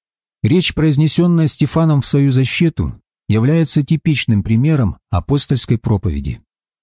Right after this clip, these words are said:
Читателю остаётся только удивляться тому, что Лука посвящает почти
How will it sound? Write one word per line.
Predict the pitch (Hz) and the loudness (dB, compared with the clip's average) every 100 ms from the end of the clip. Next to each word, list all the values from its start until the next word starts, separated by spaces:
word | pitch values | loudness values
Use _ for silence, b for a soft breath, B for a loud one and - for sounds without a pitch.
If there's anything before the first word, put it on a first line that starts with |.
| _ - | _ -4
Читателю | 101 - 180 180 170 | -2 0 0 0 0
остаётся | 143 - 127 156 - 127 | 0 0 0 0 0 -2
только | 151 151 147 | 0 -2 0
удивляться | 151 143 156 165 151 101 - 82 - | 0 0 2 2 0 -2 -2 -4 -2
тому, | 107 135 175 | 0 2 0
что | 196 - 120 | -2 -2 0
Лука | 120 101 165 165 | 0 0 -2 -2
посвящает | - - 117 - 165 160 139 | -4 -2 -2 0 0 0 0
почти | 123 - - 156 | -2 -4 -2 -4